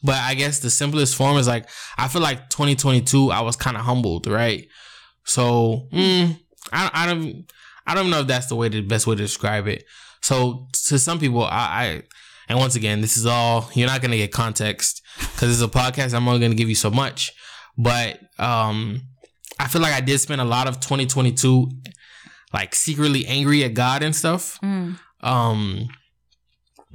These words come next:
Speaker 1: and it was, I don't know, towards the latter end of the year where I kinda felt like the shift start turning
Speaker 2: Mm.
Speaker 1: for me. So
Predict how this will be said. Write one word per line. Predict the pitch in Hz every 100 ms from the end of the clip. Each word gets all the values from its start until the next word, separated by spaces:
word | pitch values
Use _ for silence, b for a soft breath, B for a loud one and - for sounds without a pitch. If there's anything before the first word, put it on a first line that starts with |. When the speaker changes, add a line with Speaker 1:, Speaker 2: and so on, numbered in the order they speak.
| - -
Speaker 1:
and | 147 135 123 120 120 120 110 - - B B B B B B B _ _ _ _ _ _ _ _ _
it | 156
was, | 139 143 135 131 127 - - - -
I | 180
don't | 180
know, | 120
towards | 123 156 139
the | 123
latter | 120 127 135 131
end | 135 135
of |
the | 120
year | 107 113 135 156 170 - B B B -
where | 120 113
I | 113
kinda | - 139 123
felt | - 135 131
like | 113
the | 113
shift | 107 - 127 127
start | - 123 113 -
turning | - 127 143 165 185 - _
Speaker 2:
Mm. | 190 180 170
Speaker 1:
for | 165 160
me. | 175 185 175
So | - - 135 127 120 113 110